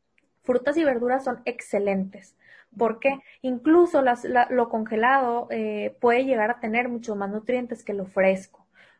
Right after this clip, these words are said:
¿Por qué? Porque el método de congelación es por, eh, es, es muy, muy rápido. Menos de un minuto, el producto está congelado. Entonces, estas grandes empresas cortan literalmente, te digo, el producto y muchos em-,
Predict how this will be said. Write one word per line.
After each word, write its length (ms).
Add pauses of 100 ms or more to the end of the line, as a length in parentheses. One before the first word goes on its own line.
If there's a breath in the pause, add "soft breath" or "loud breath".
(140 soft breath)
¿Por 300
qué? 420
Porque 300
el 120
método 600
de 180
congelación 840 (500)
es 400
por, 160
eh, 380
es, 280 (420)
es 160
muy, 320
muy 220
rápido. 640
Menos 340
de 60
un 100
minuto, 480 (280 soft breath)
el 140
producto 600
está 300
congelado. 640 (340 loud breath)
Entonces, 400
estas 340
grandes 380
empresas 580
cortan 400
literalmente, 640
te 120
digo, 140
el 100
producto 440
y 20
muchos 380
em-, 160